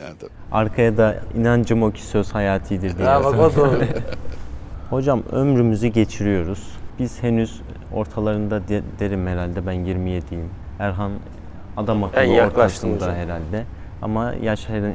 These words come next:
Speaker 2: henüz otuz beş olmadı. Yolun yarısında da sayılmayız herhalde. Aşktan bahsederiz ama genelde böyle bir ömrümüzü neye vakfederize, böyle bir nasıl bereketlendiririz, onu, e, sizinle konuşmak
Speaker 4: Hatta
Speaker 2: taraftarıyız.
Speaker 4: hocam, siz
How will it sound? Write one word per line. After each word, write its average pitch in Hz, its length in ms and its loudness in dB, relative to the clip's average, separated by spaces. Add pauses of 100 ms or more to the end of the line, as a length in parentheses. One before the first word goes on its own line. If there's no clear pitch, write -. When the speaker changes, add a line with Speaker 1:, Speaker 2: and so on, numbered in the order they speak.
Speaker 2:
henüz 104 320 -2
otuz - 300 -8
beş 110 180 -2
olmadı. 95 480 -4 (400)
Yolun 104 180 0
yarısında 98 580 -2
da 120 80 -2
sayılmayız 98 640 -2
herhalde. 85 440 -6 (280)
Aşktan 120 540 0
bahsederiz 127 580 0
ama 110 240 2
genelde 113 560 0
böyle 113 240 2
bir 120 120 -4
ömrümüzü 110 560 0
neye 107 220 2
vakfederize, 98 880 2 (280)
böyle 90 300 -2
bir 95 120 -4 (540)
nasıl 101 260 -4
bereketlendiririz, 98 960 0
onu, 101 340 -4 (260)
e, 87 40 -4
sizinle 95 440 -4 (100)
konuşmak 95 380 -4
Speaker 4:
Hatta - 100 0 (180)
Speaker 2:
taraftarıyız. 143 340 0
Speaker 4:
hocam, 127 140 2 (240)
siz - 480 -8